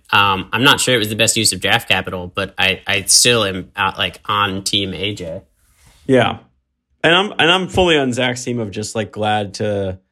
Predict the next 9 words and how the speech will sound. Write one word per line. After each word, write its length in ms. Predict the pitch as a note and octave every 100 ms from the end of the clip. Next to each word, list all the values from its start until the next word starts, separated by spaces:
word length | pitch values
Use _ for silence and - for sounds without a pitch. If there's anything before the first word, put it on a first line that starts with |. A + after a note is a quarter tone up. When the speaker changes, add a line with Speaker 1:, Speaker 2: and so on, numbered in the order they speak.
| _ _ _ _
Speaker 2:
have 240 | - A2+ A2
Aaron 240 | G#2 G#2
Jones 340 | G#2 G#2 G2+
on 120 | G2+ F#2+
the, 200 | F#2 - -
on 120 | G#2
the 80 | F#2+
Packers 480 | F#2 G#2 G2 F#2+ -
still. 460 | - F2+ G#2 -